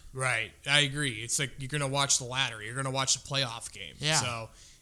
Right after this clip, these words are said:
Speaker 1: it does set up interesting, though, uh, if we get to October,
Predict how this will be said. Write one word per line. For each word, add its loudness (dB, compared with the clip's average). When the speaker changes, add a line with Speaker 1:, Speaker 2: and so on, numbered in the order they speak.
Speaker 1:
it 4
does 6
set 2
up 4
interesting, -2
though, 0
uh, 0
if 0
we -2
get 0
to 0
October, 0